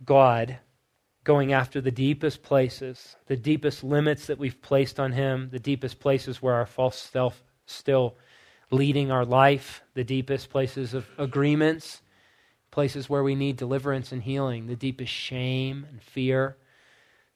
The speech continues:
the deepest places that need the love of a father? What is the narrow road?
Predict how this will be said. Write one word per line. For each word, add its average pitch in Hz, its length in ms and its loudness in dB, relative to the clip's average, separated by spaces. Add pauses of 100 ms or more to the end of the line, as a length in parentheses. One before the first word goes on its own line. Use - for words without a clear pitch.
the 127 80 0
deepest 131 480 -4
places 127 480 -4
that 131 180 -8
need 131 420 -2
the 131 120 -6
love 123 260 0
of 113 120 -8
a 120 40 -14
father? 117 640 -6 (1120)
What 190 160 -8
is 170 220 0
the 143 120 -4
narrow 123 440 0
road? 104 560 -12